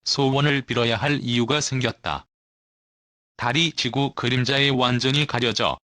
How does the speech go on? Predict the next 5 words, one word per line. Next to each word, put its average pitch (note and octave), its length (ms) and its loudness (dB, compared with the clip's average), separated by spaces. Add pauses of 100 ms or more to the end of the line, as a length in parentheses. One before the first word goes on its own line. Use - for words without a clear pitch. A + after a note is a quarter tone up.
(140)
핏빛처럼 A2+ 680 -4
보이는 B2 480 0
개개월식 C3+ 680 0
현상과 A#2+ 560 -2
함께 G2+ 420 -4